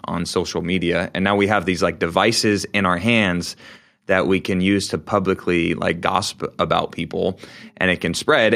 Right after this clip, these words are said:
And, and that's why they're, you know, the whole fake news type of thing. Um, I, it, it's so relevant in that way where for us, we need to be aware of what, what we're, what we're taking in and what we're considering.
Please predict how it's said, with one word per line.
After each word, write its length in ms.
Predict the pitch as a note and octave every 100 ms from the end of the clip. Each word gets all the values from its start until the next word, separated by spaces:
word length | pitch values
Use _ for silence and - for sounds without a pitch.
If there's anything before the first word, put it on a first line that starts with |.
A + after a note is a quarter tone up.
| -
And, 420 | G#2+ G#2 G2 G2 -
and 360 | F#2+ F#2+ F#2 -
that's 240 | G#2+ G2+
why 80 | G#2
they're, 140 | F#2+ E2
you 100 | G#2
know, 120 | F#2
the 80 | F2+
whole 260 | G2 F2+ F2+
fake 420 | - - F2+ -
news 360 | F#2 F2+ F2
type 240 | - F2 E2+
of 120 | E2
thing. 400 | - F#2+ E2+ F2+ - - - _
Um, 480 | F#2 F2 E2+ D#2+ D2+
I, 80 | - - B1 -
it, 200 | G2+ F#2
it's 200 | - G2+
so 480 | - A2 G#2 F#2+ F2 - - _ _ _ -
relevant 580 | F#2+ A2+ D#3+ F#2+ F#2+
in 120 | - F2+
that 220 | - -
way 300 | F#2+ F2+ G#2
where 360 | - F2+ F#2
for 400 | F2 - F2+ -
us, 260 | A2 A2+ F#2+
we 180 | D#2+ F#2+
need 220 | F#2+ F#2+
to 100 | -
be 440 | E2+ F2 E2+ F#2 F#2 -
aware 440 | F#2+ E2+ F#2+ G2
of 180 | F2 F2+
what, 440 | F2 F2+ F#2 - - - - _ _
what 200 | A2 G2+
we're, 360 | G#2 G2+ F#2+ - - - -
what 200 | A#2 -
we're 140 | A#2+
taking 380 | A#2+ A#2 A2+ A#2
in 120 | C3+
and 100 | F2+
what 140 | F#2 E2
we're 120 | F#2+
considering. 680 | F#2+ F2 A2 A2 E2+ D2+